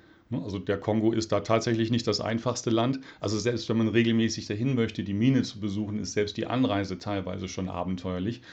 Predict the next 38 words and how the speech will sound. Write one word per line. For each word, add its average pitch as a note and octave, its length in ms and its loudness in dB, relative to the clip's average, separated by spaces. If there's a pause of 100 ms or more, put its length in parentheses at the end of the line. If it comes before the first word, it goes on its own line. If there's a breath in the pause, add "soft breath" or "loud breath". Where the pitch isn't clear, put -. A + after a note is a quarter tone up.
(320 loud breath)
Ähm, A2+ 380 2 (100)
da A2+ 220 2
stellen A2+ 360 0
wir G#2 100 0
einen G#2+ 120 0
Trend A2 300 -2
fest, A2 320 -6
dass G#2 160 -6
mehr G#2 200 -2
und G#2+ 100 -4
mehr G2+ 120 -2
Hersteller G2+ 500 -2
daher G2+ 460 -2
aus G2 160 -4
Australien A2 540 0
sourcen F#2 460 -4
oder G2 160 -6
aus F#2+ 160 -8
anderen G#2 280 0
Quellen, F#2+ 420 -4 (360 loud breath)
weil G#2 120 0
einfach G#2 300 -4
dann G#2+ 240 0
auch A2 160 -6
die B2 80 -6
Überwachung G2+ 560 0
einfacher F#2+ 440 -6
ist F#2+ 220 -6
und, G2+ 260 -6
äh, F#2+ 160 -2
die F2+ 140 -6
Zertifizierung G2+ 840 -2
ein, F#2 140 -4
ein F#2+ 180 -4
viel G2 240 -2
glatterer F#2+ 400 -2
Prozess - 440 -2
ist. - 220 -12